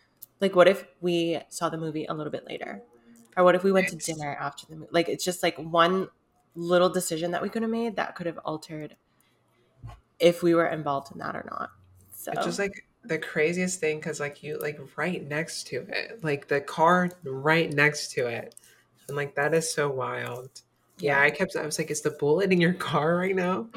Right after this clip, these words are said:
Speaker 1: It probably is.
Speaker 2: Yeah, just,
Speaker 1: And I
Speaker 2: like,
Speaker 1: feel
Speaker 2: lucid.
Speaker 1: like, I don't wanna be the person, you know, like, the people when nine eleven happens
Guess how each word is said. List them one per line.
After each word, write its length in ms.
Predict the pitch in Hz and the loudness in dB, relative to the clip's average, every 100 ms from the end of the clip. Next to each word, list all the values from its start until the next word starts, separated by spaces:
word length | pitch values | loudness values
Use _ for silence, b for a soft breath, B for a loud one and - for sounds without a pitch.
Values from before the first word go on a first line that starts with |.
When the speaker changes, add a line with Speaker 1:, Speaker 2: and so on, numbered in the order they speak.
| - | 0
Speaker 1:
It 160 | 202 208 | 2 6
probably 440 | 202 214 226 220 | 6 6 4 4
is. 800 | 175 175 165 160 170 - - - _ _ - | 4 2 -2 -6 -12 -14 -16 -18 _ _ -16
Speaker 2:
Yeah, 340 | 151 156 131 | -6 -4 -2
just, 220 | 139 156 226 | 0 2 8
Speaker 1:
And 100 | 226 | 8
I 40 | |
Speaker 2:
like, 60 | 220 | 8
Speaker 1:
feel 60 | 135 | 2
Speaker 2:
lucid. 240 | - 208 | 0 -2
Speaker 1:
like, 120 | - | 2
I 60 | 220 | 4
don't 160 | 262 | 4
wanna 220 | 277 277 254 | 2 0 -2
be 100 | 233 | -2
the 120 | 220 | -2
person, 800 | - 180 - 196 196 202 196 208 b b b _ | -4 -6 -4 -4 -4 -4 -8 -12 b b b _
you 80 | 214 | 0
know, 100 | 240 | 2
like, 200 | 254 254 | 2 0
the 80 | 240 | -4
people 500 | - 185 190 185 175 | -6 -4 0 0 -2
when 160 | 185 | -6
nine 220 | 170 156 160 | -4 -6 -6
eleven 320 | 151 147 165 | -8 -10 -12
happens 680 | 170 - 165 160 170 175 | -12 -12 -10 -10 -12 -14